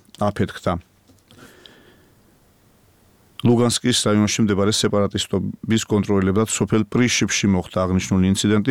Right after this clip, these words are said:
ეუთოს ინფორმაციით, აფეთქების შედეგად დაშავდა ორი სამხედრო დამკვირვებელი, ჩეხეთის წარმომადგენელი მამაკაცი და გერმანელი ქალი. კიევის ხელისუფლება და აღმოსავლეთ უკრაინაში მდებარე სეპარატისტები ეუთოს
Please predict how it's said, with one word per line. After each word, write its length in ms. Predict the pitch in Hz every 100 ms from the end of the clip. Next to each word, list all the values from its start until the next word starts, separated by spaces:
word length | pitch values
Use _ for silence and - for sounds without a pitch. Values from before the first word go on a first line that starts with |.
| 107
ეუთოს 320 | 98 101 -
ინფორმაციით, 500 | 98 104 101 98 120 104
აფეთქების 420 | 101 - 95 101
შედეგად 300 | 95 87 95 92
დაშავდა 440 | 98 98 98 90 110 - - - - - - - -
ორი 240 | 117 117
სამხედრო 560 | 120 - 98 - 107 107
დამკვირვებელი, 560 | 98 95 104 98 92 90
ჩეხეთის 480 | - 110 107 107
წარმომადგენელი 680 | - 104 104 98 95 98 95 92
მამაკაცი 400 | 101 107 104 -
და 20 | 127
გერმანელი 540 | 101 98 92 87 85 101
ქალი. 280 | - 92 80 - -
კიევის 280 | 101 92 -
ხელისუფლება 540 | 95 92 - - -
და 80 | 92 92
აღმოსავლეთ 440 | 92 92 95 92 -
უკრაინაში 540 | 95 98 95 98 -
მდებარე 400 | 98 101 92 90 87 _ _ _ - - - - - -
სეპარატისტები 720 | - 107 104 98 104 - 110
ეუთოს 360 | 110 92 -